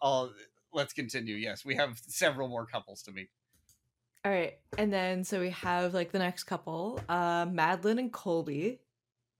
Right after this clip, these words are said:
Speaker 1: Mm-hmm.
Speaker 2: So Madeline, I find she, first impression, she was, like, very chill. Um,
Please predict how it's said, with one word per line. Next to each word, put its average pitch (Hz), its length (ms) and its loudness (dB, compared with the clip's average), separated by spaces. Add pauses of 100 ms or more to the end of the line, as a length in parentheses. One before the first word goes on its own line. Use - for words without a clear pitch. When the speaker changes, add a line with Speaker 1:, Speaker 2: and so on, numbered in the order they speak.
(200)
Speaker 1:
Mm-hmm. 104 320 -10 (240)
Speaker 2:
So 180 880 4 (160)
Madeline, 262 600 4
I 214 100 0
find 214 340 2
she, 208 440 0 (180)
first - 420 0
impression, 190 460 0
she 208 120 -4
was, 151 140 -4
like, 143 300 -2 (480)
very 170 320 0
chill. 143 420 -4 (1160)
Um, 156 560 -2